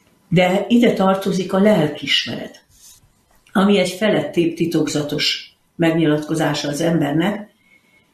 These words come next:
és olyan sokféleképpen magyarázták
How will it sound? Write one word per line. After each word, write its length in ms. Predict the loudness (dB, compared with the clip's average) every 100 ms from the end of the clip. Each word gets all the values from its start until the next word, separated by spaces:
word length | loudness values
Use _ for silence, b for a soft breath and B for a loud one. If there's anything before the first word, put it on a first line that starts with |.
| b b
és 500 | 2 2 2 0 -6 -16 _ _
olyan 260 | 2 2 2
sokféleképpen 880 | -2 -4 -2 -2 0 0 0 0 2
magyarázták 960 | 2 0 0 -2 -4 -2 -2 -2 -6